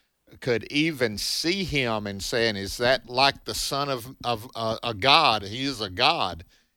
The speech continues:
And, uh, and Alex, uh, was he a, a spirit that could come in to, and reveal himself in flesh?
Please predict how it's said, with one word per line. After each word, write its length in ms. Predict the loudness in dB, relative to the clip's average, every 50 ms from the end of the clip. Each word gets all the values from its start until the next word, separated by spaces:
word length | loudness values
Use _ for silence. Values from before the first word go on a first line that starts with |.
| _ -4
And, 460 | 0 2 4 4 4 2 0 -2 -6 -10
uh, 60 | -6
and 460 | -4 -2 -2 -2 0 0 -2 -2 0
Alex, 640 | 2 6 6 6 6 4 0 -4 -6 -8 -8 -8 -8 -6 -4
uh, 240 | -2 0 0 -2 -2 -6 _ _ _ _ _ _ _ _ _ _ _ _ _ _ _ _ _
was 220 | -6 -6 -4 -4 -4
he 140 | -4 -4
a, 140 | -4 -4 -6 -10 _ _ -12
a 120 | -10 -8
spirit 680 | -6 -6 -8 -8 -6 -2 0 2 2 2 2 0 -2 -6 _ 2
that 300 | 2 2 2 0 _ _
could 520 | -16 -6 -2 0 0 0 0 -2 -2 -6 -10 _ -14
come 320 | -8 -6 -6 -6 -6 -8
in 540 | -12 -10 -6 -6 -4 -4 -4 -6 -6 -10 -14 -14
to, 260 | -10 -8 -6 -6 -8 -8
and 240 | -10 -10 -10 -8 -8
reveal 380 | -10 -10 -8 -6 -4 -4 -4 -6
himself 520 | -8 -10 -14 -14 -10 -6 -4 -4 -4 -6 -8
in 140 | -12 -12
flesh? 480 | -10 -6 -6 -6 -4 -6 -8 -10 -12 -16